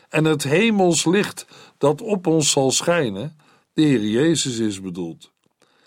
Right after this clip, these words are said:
Hij is het laatste en definitieve antwoord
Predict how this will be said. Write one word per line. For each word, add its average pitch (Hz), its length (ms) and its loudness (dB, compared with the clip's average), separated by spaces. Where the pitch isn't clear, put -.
Hij 160 220 2
is 160 280 -2
het 123 180 -2
laatste 156 640 0
en 143 300 -2
definitieve 165 960 -2
antwoord 170 680 0